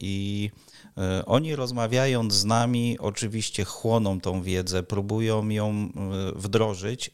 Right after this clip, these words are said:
Jeżeli nie wpuszczą mnie czy też innego dostawcę na produkcję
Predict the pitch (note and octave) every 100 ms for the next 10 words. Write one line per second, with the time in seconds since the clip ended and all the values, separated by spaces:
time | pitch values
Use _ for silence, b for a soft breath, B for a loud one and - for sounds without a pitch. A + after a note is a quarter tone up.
0 | - A2 G#2+ A2 C#3+ B2+ B2+ B2 - D3+
1 | - - A#2 A2 A#2 C#3 A#2 - - G2+
2 | A2 A2 C3+ A#2+ G#2 G2+ - B2 - -
3 | G2 G#2+ B2 A#2+ A#2 A2 G2 - G2